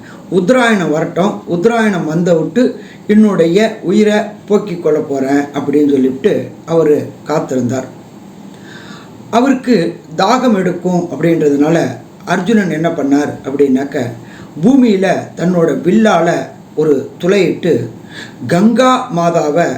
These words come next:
வரவழைச்சு அவருடைய தாகத்தை தணிச்சிருந்தார்.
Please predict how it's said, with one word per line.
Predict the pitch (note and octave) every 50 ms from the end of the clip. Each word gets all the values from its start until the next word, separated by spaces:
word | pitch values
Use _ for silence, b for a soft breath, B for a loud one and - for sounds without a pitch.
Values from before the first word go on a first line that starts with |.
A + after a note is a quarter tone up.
| - - -
வரவழைச்சு | C#3+ D#3 E3 E3+ D#3+ D3+ C#3 C#3 C#3+ C#3 - F#3 D3+ B2+ B2 - - - - - -
அவருடைய | D3+ D#3 D#3 - D#3 C#3+ C#3+ C#3+ D#3+ E3 D3+ B2+ B2+ - - - - B2
தாகத்தை | C#3 D3 E3+ F3 E3 - - - D#3+ D3+ C3+ A#2+ - - - - -
தணிச்சிருந்தார். | - D#3+ D#3+ D#3 - - C3+ B2 A#2+ A2 B2+ B2+